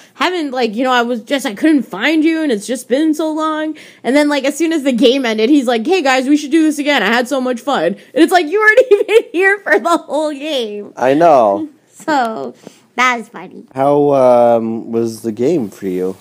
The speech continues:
Speaker 1: I absolutely loved it. I thought it was, like, Hutchinson was pitching, and even though he has a really good record,
Speaker 2: Yeah.
Speaker 1: I'm like, he's not my favorite pitcher. Um,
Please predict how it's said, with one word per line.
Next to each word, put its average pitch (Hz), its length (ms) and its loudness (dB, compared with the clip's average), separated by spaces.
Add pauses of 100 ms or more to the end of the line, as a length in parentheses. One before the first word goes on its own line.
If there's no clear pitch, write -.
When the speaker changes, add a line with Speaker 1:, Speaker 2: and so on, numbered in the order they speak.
(540)
Speaker 1:
I 330 240 0
absolutely 285 520 -4
loved 220 300 -2
it. 185 160 -8
I 208 120 -4
thought 254 220 -2
it 247 60 -4
was, 240 200 -2
like, 214 240 -2
Hutchinson 302 600 -4
was 285 180 -4
pitching, 233 440 -4
and 226 80 -4
even 240 240 -4
though 233 280 2 (340)
he 254 60 0
has 233 140 4
a 233 60 -2
really 220 260 2
good 208 200 0
record, 226 680 0
Speaker 2:
Yeah. 208 120 0
Speaker 1:
I'm 226 140 0
like, 214 380 2
he's 220 120 -8
not 262 160 2
my 226 120 -2
favorite 233 460 -4
pitcher. 294 600 -2 (420)
Um, 208 680 -2